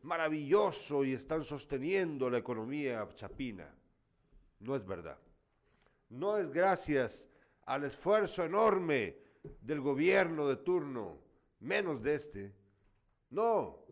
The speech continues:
es gracias al esfuerzo de guatemaltecos y guatemaltecas en Estados Unidos,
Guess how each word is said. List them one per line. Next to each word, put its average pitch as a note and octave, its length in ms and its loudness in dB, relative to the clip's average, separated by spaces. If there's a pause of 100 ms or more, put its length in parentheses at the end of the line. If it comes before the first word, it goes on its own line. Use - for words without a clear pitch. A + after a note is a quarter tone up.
(540)
es E3+ 140 -8
gracias G#3 480 4
al E3 140 4
esfuerzo F#3 840 8 (380)
de B2 220 4
guatemaltecos D#3 960 6
y - 20 8
guatemaltecas E3+ 1040 6 (140)
en G3 160 6
Estados A3+ 480 8
Unidos, F3 560 2